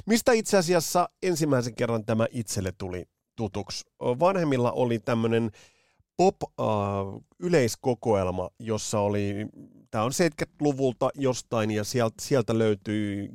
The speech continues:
Get It On kappale, joka jollain tavalla vaan siinä oli tietty viehätys. Mut sit, äh, hassulla ketulenkillä on pakko mennä kahdeksankymmentäluvulla, kun jossain suosikissa oli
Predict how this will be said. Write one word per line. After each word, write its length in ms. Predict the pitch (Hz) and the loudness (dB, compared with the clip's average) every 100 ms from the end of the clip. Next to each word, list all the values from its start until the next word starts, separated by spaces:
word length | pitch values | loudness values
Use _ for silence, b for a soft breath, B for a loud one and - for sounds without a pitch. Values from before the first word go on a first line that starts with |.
| 120 | 0
Get 200 | 135 127 | 2 2
It 140 | 110 | 2
On 260 | 104 98 92 b b b _ | 2 2 0 b b b _
kappale, 500 | 117 107 107 98 92 | 0 2 -2 -2 -2
joka 240 | 101 98 110 | -4 -2 0
jollain 380 | 117 104 92 | 2 2 0
tavalla 400 | 95 92 95 95 | -4 -4 -2 -4
vaan 220 | 101 98 92 | -4 -6 -4
siinä 200 | 104 98 | -6 -4
oli 120 | 95 - | -6 -2
tietty 420 | 113 98 - 95 _ 117 110 | 0 0 -6 -12 _ -12 -2
viehätys. 500 | 113 95 95 85 - B B B | 0 0 -6 -10 -14 B B B
Mut 120 | 151 | 0
sit, 160 | 220 233 - | 0 -2 0
äh, 240 | 175 170 165 - - _ _ _ _ _ - - | 2 4 2 -6 -20 _ _ _ _ _ -20 -8
hassulla 520 | - 214 - 151 139 - | 0 0 2 2 2 -2
ketulenkillä 760 | - 175 139 120 104 101 107 104 | -2 0 2 2 2 0 0 0
on 120 | 107 | 0
pakko 360 | - 127 - 107 _ | 0 0 -2 -8 _
mennä 340 | - 123 117 - _ - | -4 -2 0 -2 _ -2
kahdeksankymmentäluvulla, 1200 | 135 127 110 - 101 98 92 90 92 95 92 92 | 2 2 0 -6 -8 -6 -8 -6 -4 -4 -6 -8
kun 160 | 104 | -6
jossain 360 | 113 120 - 107 | -4 -4 -2 -2
suosikissa 760 | - 170 123 98 - - - - | 0 2 2 0 -10 -10 -10 -8
oli 300 | 104 101 | -6 -6